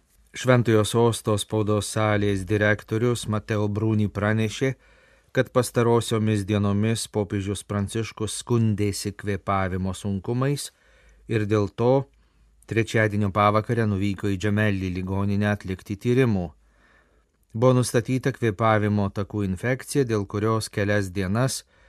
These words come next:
reikės gydymo ligoninėje. Popiežius neserga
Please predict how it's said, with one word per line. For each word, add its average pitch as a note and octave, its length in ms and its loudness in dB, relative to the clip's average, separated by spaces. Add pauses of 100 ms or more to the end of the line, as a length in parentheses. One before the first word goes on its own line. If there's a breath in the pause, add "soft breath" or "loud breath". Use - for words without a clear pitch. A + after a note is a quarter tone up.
(220 soft breath)
reikės A2 480 0
gydymo G2 400 -2
ligoninėje. G2 880 0 (580)
Popiežius A2+ 680 0 (180)
neserga G#2+ 880 0